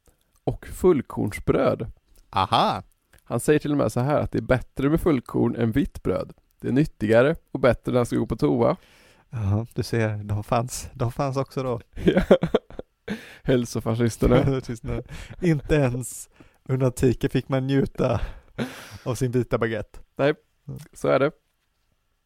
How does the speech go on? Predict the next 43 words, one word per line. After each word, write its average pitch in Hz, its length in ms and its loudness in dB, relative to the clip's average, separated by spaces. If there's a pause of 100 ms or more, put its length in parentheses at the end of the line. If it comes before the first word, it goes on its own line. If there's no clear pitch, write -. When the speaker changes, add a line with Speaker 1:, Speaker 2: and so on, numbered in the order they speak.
(520)
Speaker 1:
Ehm, 110 400 0
sen, 131 340 2
sen 135 160 -2
åt 127 120 0
de 117 140 0
kall 120 400 2
ostkaka 127 800 -2
med - 120 -10
Speaker 2:
Mm. 120 120 -2
Speaker 1:
varm 120 300 4
honung 127 420 2
och 208 180 -6
spanskt 143 380 -2
vin. 160 300 0 (460)
Speaker 2:
Gott. - 260 -6 (200)
Speaker 1:
Där 143 140 -2
har 151 60 2
vi 143 60 -4
ostkakan 131 480 -2
Speaker 2:
Ja, 135 60 4
Speaker 1:
ju, 156 60 2
som - 60 -4
Speaker 2:
den 175 100 -4
Speaker 1:
du 175 80 0
Speaker 2:
är 160 40 -6
Speaker 1:
pratade 151 340 2
om. 107 80 -10
Speaker 2:
igen, 135 160 -14 (140)
ja. 127 60 -18
Mm. 123 140 -18 (300)
Speaker 1:
Som - 160 -10
vi 120 40 2
har 117 80 4
ett, - 220 -4
fått 110 180 -4
ett - 160 -10
recept 113 460 -6
på. 147 160 2 (960)
Sen - 160 -4
åt - 80 -2
de 117 100 -2
kikärtor 151 720 0 (120)
igen. 135 280 2